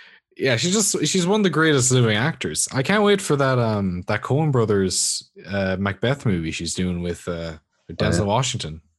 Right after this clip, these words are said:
Speaker 1: Uh, apparently it's all in black and white or something. Um, I think it
Speaker 2: Apple,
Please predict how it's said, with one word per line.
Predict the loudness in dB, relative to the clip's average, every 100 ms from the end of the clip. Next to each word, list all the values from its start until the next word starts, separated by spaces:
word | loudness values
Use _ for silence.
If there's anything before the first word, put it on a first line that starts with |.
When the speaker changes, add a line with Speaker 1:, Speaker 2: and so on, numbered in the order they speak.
| _ -6
Speaker 1:
Uh, | -4
apparently | 0 0 0
it's | 0
all | 2
in | 2 0
black | 0 0
and | 0
white | 0 0 0
or |
something. | -4 -4 -4 -6 -10 _ _ _ _ _ -8
Um, | -6 -2 -2 -4 -6 -10 _ _ -14
I |
think | -10 -2
it | 0
Speaker 2:
Apple, | 2 2 2 0